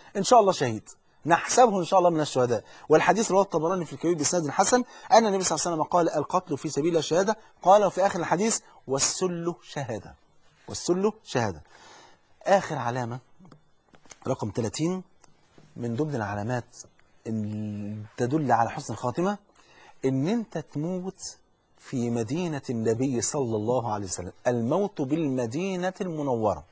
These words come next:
إيه الدليل على كده؟ حديث رواه الترمذي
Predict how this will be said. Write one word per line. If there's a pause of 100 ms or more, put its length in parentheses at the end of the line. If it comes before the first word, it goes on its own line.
(480)
إيه
الدليل
على
كده؟ (380)
حديث
رواه
الترمذي